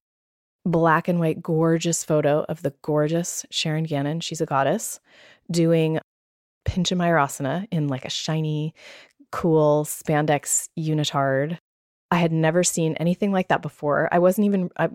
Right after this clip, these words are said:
was, like, barely doing yoga at the time. And I put it up in my cub-, cubicle, kind of as this, like, orientation toward a goal that I didn't even know exactly what it was yet, like, a life that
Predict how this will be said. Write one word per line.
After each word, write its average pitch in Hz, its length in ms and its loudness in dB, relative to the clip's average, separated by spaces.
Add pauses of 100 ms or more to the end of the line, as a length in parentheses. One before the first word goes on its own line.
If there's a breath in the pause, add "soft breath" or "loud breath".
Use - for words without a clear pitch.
(120)
was, 165 160 -2
like, 139 180 -4 (240)
barely 165 360 2
doing 147 240 -2
yoga 143 200 -2
at 135 120 -4
the 135 80 -6
time. 135 380 -2 (680 loud breath)
And 196 140 6
I 185 140 6
put 202 260 -2
it 214 100 4
up 196 140 4
in 190 60 0
my 190 100 2
cub-, 226 260 0 (120)
cubicle, 247 500 2
kind 196 260 -2
of 233 120 2
as 175 220 0
this, - 280 -4
like, 156 320 -8 (500 loud breath)
orientation 214 800 4
toward 170 400 2
a 170 80 -2
goal 165 300 4
that 160 120 0
I 151 100 0 (180)
didn't 170 240 -6
even 160 180 -2
know 156 160 -2
exactly 147 420 -4
what 143 140 -2
it - 80 -6
was 98 220 -4
yet, - 100 -10
like, - 140 -12
a - 40 -4
life 156 480 -2
that 143 280 0